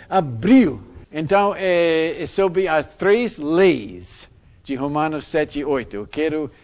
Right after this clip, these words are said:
eu tenho falado, alguns têm ouvido, mas precisa ouvir muito mais, né? Para entrar.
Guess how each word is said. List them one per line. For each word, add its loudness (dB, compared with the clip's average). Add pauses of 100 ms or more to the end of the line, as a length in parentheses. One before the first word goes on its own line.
eu -2
tenho -4
falado, -2
alguns -4
têm -6
ouvido, -6
mas -10
precisa -6
ouvir -2
muito -6
mais, -10
né? -16 (180)
Para -2
entrar. 0